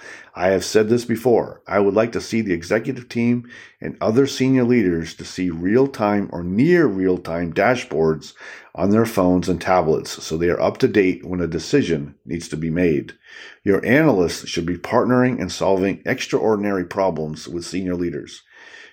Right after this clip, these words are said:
Your analysts should not be spending time on routine reporting. Automate the routine reports and minimize manual processes. They are error-prone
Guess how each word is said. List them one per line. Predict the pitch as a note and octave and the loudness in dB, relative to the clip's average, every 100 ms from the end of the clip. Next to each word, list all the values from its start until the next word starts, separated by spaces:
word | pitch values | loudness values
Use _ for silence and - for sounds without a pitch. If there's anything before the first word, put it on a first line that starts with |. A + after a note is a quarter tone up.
| - | -2
Your | G2 | -2
analysts | - B2 C#3+ A2 F#2 - - | 2 4 4 4 0 -4 -12
should | - F2+ | -8 -4
not | F2+ F2+ | -2 -2
be | A#2 | -4
spending | - A2+ A#2 A2+ | -4 -2 0 -2
time | - G2+ F#2 - | -2 -2 -2 -6
on | E2+ E2 | -10 -6
routine | G2+ A#2 C3+ - G2+ F#2+ | 0 2 0 -4 -4 -2
reporting. | F2+ F2 G#2+ G2+ C2 G1+ _ - - - _ G2 | -4 -2 2 2 0 -12 _ -20 -20 -20 _ 0
Automate | A#2+ D#3+ B2 G#2+ G2 | 2 4 4 2 2
the | G#2 | 0
routine | G#2+ B2 B2+ C3 | 2 0 0 -2
reports | B2 B2 A2 G#2+ G#2 | -2 0 2 2 0
and | E2+ F2+ | -6 0
minimize | C3+ C3+ F2+ E2 D#2+ | 2 2 0 -2 -6
manual | E2 F2 G2+ G2+ F#2+ | -4 -4 -2 -2 -4
processes. | - E2+ - C2+ - - - - - - - - | -8 -8 -10 -16 -18 -20 -20 -20 -20 -20 -14 -2
They | F#2+ | 2
are | F2+ - F2+ | 2 0 0
error-prone | G#2+ B2+ C#3 C#3 C3 B2+ C3 C3 | 4 6 4 2 0 2 0 -4